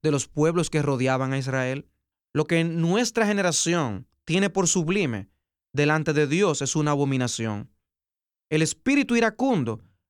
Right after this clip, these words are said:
realmente no es una fortaleza, es una gran debilidad. En cambio, el que ejerce dominio propio sobre su espíritu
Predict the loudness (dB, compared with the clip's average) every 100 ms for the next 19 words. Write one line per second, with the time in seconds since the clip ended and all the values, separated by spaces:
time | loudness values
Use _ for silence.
0 | -2 0 2 2 2 2 4 4 2 0
1 | 0 0 0 0 -2 -2 -4 -4 -8 -10
2 | -16 _ _ _ -2 -2 0 2 2 2
3 | 0 2 2 0 0 0 -2 -2 -4 -6
4 | _ _ _ _ _ _ _ -8 -2 0
5 | 2 0 -4 -10 -18 _ _ -2 0 0
6 | 2 2 2 2 2 2 2 2 2 0
7 | 2 2 2 0 0 0 0 -2 -4 -6
8 | -2 0 -2 -4 -10